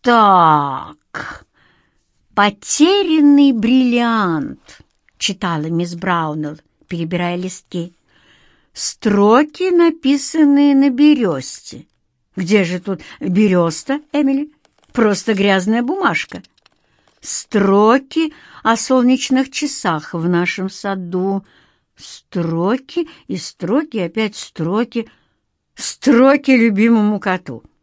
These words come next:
Тоже, видимо, что-то очень романтическое, а вот уже нечто новое. «Ода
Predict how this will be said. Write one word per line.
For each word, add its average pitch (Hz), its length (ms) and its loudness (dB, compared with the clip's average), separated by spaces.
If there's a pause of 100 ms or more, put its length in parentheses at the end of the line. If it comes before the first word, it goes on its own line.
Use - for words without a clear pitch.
(580)
Тоже, 185 320 0
видимо, 180 340 -2
что-то 165 280 -6
очень 190 340 -4
романтическое, 190 1080 -2 (640)
а 233 400 4
вот 247 240 2
уже 226 160 0
нечто 220 460 2
новое. 180 720 0 (640)
«Ода 240 640 2